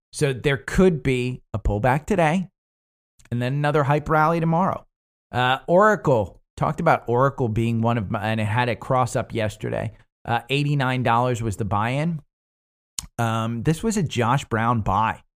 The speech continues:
And he said, "Listen, you know, th-, th-, they, if you didn't read about it, Uber chose Oracle and Google as their cloud plays."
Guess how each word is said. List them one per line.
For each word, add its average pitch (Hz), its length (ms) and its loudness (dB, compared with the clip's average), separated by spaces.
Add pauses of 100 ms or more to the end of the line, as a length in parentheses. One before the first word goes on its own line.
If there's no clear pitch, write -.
(400)
And 113 180 -4
he 120 140 0
said, 123 300 0
"Listen, 117 480 -2
you 127 120 -4
know, 90 220 -4
th-, - 260 -12
th-, - 160 -14 (120)
they, 131 320 0 (300)
if 120 140 -2
you 151 60 2
didn't 180 220 4
read 147 240 4
about 135 340 4
it, 135 240 0 (100)
Uber 127 640 2
chose 123 380 2
Oracle 160 480 2
and 123 160 0
Google 113 540 -2 (100)
as 107 180 -2
their 104 120 -2
cloud 107 400 -2
plays." - 480 -8